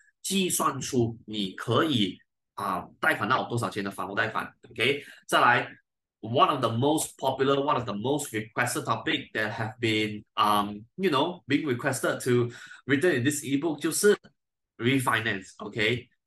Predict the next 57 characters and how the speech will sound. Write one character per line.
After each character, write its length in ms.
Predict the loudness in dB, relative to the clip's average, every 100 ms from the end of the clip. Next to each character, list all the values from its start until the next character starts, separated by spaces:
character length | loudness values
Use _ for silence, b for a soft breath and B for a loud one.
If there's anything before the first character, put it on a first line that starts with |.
| _ _
I 200 | 2 4
do 280 | 4 2 -2
know 320 | -2 0 0
most 220 | -2 -2
of 100 | -2
you 140 | -2 0
guys, 340 | 2 2 2
okay, 360 | -2 -4 -2 -2
you 120 | -2 -4
heard 120 | -4
the 100 | -4
goods 340 | -2 -2 -2
and 240 | -4 -4 0
bads 420 | 2 2 0 -2
about 340 | -6 0 0 0
refinance 440 | 0 0 0 -2
online. 640 | -2 -4 0 2 2 0
So, 440 | -2 0 2 0 -6 B _
我 180 | -4 0
在 100 | 0
这 160 | 0 0
本 120 | -2
ebook 260 | -4 -4 -6
里 120 | -4
面 120 | -2
呢， 200 | 0 0
也 180 | 0 -2
是 180 | -2 -6
以 160 | -6 -4
一 20 |
个 180 | -6 -8 _ -4
非 200 | 0 0
常， 380 | 0 -8 -10 -12 -18 -4
非 160 | -2
常 180 | -2 -2
之 140 | -4 -4
中 180 | -2
立 140 | -2 -4
的 100 | -4
方 200 | -6 -8
式 180 | -6 -6
啊， 120 | -6
OK， 300 | -8 -6 -6
去 220 | -6 -6
跟 380 | -2 -2 -2 -6
你 160 | -6 -6
解 260 | -4 -2
释 180 | -2 -2
说 340 | 2 2 2 B _ _
到 300 | 2 2 0
底 220 | -6 -6
什 120 | -6 -10
么 120 | -8
是 140 | -6
refinance。 580 | -4 -4 -6 -4 -4 -4 -14 b b
然 100 | 0
后 320 | 2 2 0